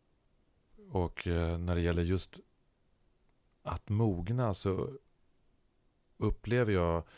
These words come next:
väldigt starkt att för mig har det varit en sån enorm tillgång att jag har, att jag lever med min sårbarhet. Att jag vågar vara sårbar, att jag vågar uttrycka min rädsla.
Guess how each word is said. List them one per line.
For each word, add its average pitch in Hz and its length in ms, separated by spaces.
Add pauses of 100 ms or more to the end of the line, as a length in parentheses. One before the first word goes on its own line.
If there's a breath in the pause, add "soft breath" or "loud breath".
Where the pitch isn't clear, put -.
(600 soft breath)
väldigt 87 240
starkt 110 440
att 87 120
för - 100
mig 107 220
har 92 140
det 87 60
varit 87 140
en 87 80
sån 95 140
enorm 104 600
tillgång 87 680 (420)
att - 300
jag 85 260
har, 82 400 (500)
att 87 120
jag 90 100
lever 95 300
med 87 120
min 80 140
sårbarhet. 92 880 (760 loud breath)
Att - 160
jag 90 60
vågar 87 840 (100)
vara 73 760 (720 soft breath)
sårbar, 82 680
att 101 140
jag 90 80
vågar 90 440
uttrycka 95 480
min 85 240
rädsla. 82 680